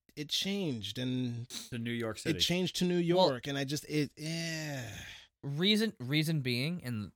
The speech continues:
Speaker 3: and it all comes down to something very basic about Batman compared to, like, Superman. Batman is supposed to take place at night for the most part, not the day.
Speaker 1: Mm.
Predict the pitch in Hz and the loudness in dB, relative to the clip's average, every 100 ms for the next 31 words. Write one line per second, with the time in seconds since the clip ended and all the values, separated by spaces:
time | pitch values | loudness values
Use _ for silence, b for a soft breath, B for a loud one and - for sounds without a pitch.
0 | _ 131 113 82 120 117 127 - 113 117 | _ -6 -4 -2 0 0 0 -4 -4 -4
1 | 110 104 107 101 92 98 113 95 101 - | -4 -4 -8 -6 -4 -2 -2 -4 -4 -4
2 | 123 117 113 104 104 117 127 135 139 107 | -6 -4 -4 -2 -2 0 -4 -4 -6 -6
3 | 110 101 98 92 - 107 127 147 165 175 | -4 -4 -4 -8 -8 -8 -4 -2 -2 -4
4 | b b _ _ - 139 156 160 - 160 | b b _ _ -12 -2 2 2 2 0
5 | 156 139 127 120 117 120 104 113 101 - | 0 -2 -4 -6 -6 -6 -6 -6 -6 -8
6 | 87 82 - _ _ _ - 98 90 85 | -8 -10 -12 _ _ _ -8 -4 -2 -4
7 | - - 80 - _ _ _ _ _ _ | -6 -8 -10 -12 _ _ _ _ _ _
8 | _ _ _ _ _ - 120 110 92 87 | _ _ _ _ _ -2 -2 -2 -4 -4
9 | 76 76 185 87 | -4 -6 -6 -8